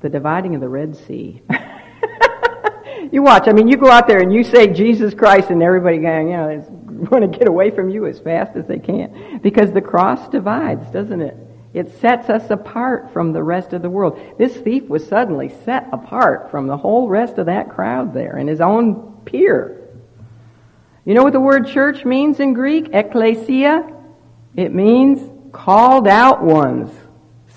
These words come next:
set apart ones. And that's exactly what we are. Well, with his next words,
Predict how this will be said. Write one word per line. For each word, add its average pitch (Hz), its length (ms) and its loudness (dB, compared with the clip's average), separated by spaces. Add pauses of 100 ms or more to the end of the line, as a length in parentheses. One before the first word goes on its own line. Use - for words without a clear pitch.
set 190 200 2
apart 202 540 -2
ones. 131 400 -6 (220)
And 135 180 -8
that's 165 240 -6
exactly 156 500 -4
what 151 240 -4
we 147 160 -6
are. 135 280 -10 (240)
Well, 214 200 6
with 220 180 4
his 208 220 4
next 240 440 0
words, 156 520 -2